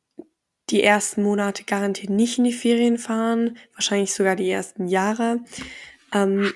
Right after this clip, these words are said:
und ja, ich würd dann, also ich würde mit Besitzern oder mit Freunden so gegenseitige Urlaubsbetreuung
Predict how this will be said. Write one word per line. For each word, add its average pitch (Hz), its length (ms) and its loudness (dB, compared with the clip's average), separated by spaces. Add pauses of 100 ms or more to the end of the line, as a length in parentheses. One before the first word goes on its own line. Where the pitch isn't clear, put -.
und 196 720 0 (640)
ja, 214 300 2 (100)
ich 208 220 -4
würd 214 200 -2
dann, 202 340 0 (1800)
also 190 360 0 (120)
ich - 540 4 (240)
würde 208 480 2 (880)
mit 196 440 0 (180)
Besitzern 226 640 0
oder 190 140 -2
mit 185 180 -4
Freunden 214 840 -2 (580)
so - 180 -2
gegenseitige 196 920 0
Urlaubsbetreuung 180 1800 -4